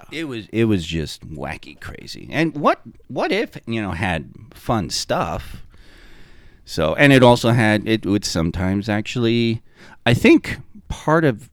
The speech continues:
part of the What the was they found What If when it got a little kooky, really, really kinda sold.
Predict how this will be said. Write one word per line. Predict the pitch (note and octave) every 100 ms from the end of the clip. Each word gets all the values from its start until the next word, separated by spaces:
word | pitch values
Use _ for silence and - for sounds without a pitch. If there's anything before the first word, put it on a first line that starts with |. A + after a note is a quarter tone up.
| -
part | - B2 A#2
of | F#2
the | F2
What | F2 F#2 F2
the | E2 F#2 F#2 E2+
was | D#2 D#2+ D2+ D2 C#2 - -
they | G2
found | F#2+ B2 A#2 G#2+ F#2+
What | F2 G2 G2+
If | F#2+ F2+
when | F2+ F2+
it | E2+
got | F#2 F#2
a |
little | F2+ E2+ D#2
kooky, | - G#2+ - B2+ C3 - _ _ _ _ _ _ _ -
really, | F#2 E2+ D2+ C#2
really | - D2+ C2+
kinda | B1+ G1+
sold. | - - G1+ G1+